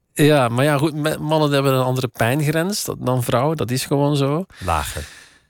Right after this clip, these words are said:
Speaker 1: Ja, dus ze hebben sneller klachten, eh, want, eh, wij zijn minder beschermd door, eh, hormonen. Maar ja, goed, misschien is het ook maar een uitvlucht.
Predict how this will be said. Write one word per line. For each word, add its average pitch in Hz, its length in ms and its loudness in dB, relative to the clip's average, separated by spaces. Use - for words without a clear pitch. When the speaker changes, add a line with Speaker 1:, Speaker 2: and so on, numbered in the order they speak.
Speaker 1:
Ja, 127 380 4
dus 151 180 -2
ze 143 80 -4
hebben 123 260 -2
sneller 127 540 2
klachten, 139 480 -2
eh, 120 840 -2
want, 113 320 -2
eh, 110 220 2
wij 110 160 2
zijn 110 180 2
minder 110 240 4
beschermd 120 480 0
door, 113 260 -2
eh, 110 100 0
hormonen. 113 680 2
Maar 117 120 4
ja, 104 80 2
goed, 123 220 -2
misschien 117 220 -2
is 104 100 0
het 104 100 0
ook 110 120 -2
maar 117 160 2
een 113 100 2
uitvlucht. 131 640 -2